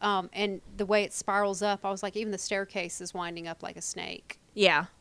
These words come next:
Speaker 1: I thought that was
Speaker 2: Yeah,
Speaker 1: kinda
Speaker 2: that was
Speaker 1: cool.
Speaker 2: cool. Um, and so I'm like, "Oh, okay, this trap door stops a fucking Gorgon."
Speaker 1: Well, you know, daylight. What? Yeah,
Speaker 2: I don't know.
Speaker 1: so, yeah, Ichabod
Speaker 2: So this is a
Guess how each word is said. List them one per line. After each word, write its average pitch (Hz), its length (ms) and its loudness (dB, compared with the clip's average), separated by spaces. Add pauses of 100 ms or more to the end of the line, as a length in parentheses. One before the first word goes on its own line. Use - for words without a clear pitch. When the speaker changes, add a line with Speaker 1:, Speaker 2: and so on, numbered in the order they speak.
(120)
Speaker 1:
I 185 100 -16
thought 180 160 -20
that 160 140 -14
was 165 100 -8
Speaker 2:
Yeah, 117 60 -2
Speaker 1:
kinda 127 160 -2
Speaker 2:
that - 100 -4
was 165 160 -4
Speaker 1:
cool. 170 300 -4
Speaker 2:
cool. - 20 -20 (720)
Um, 233 480 12
and 233 160 10
so 277 80 12
I'm 254 80 12
like, 233 240 8
"Oh, 269 240 12
okay, 262 220 10
this 220 220 6
trap 233 340 10
door 208 240 12
stops - 580 8
a 175 100 4
fucking 170 360 2
Gorgon." 147 640 4 (1000)
Speaker 1:
Well, 262 160 -2
you 247 100 -4
know, 240 160 2
daylight. 165 520 -2 (1800)
What? 311 720 6
Yeah, 226 280 8
Speaker 2:
I 208 40 8
don't 208 100 6
know. 226 80 2
Speaker 1:
so, 254 460 8
yeah, 294 240 10
Ichabod 262 360 4
Speaker 2:
So 262 120 12
this 269 140 8
is 269 80 10
a - 20 10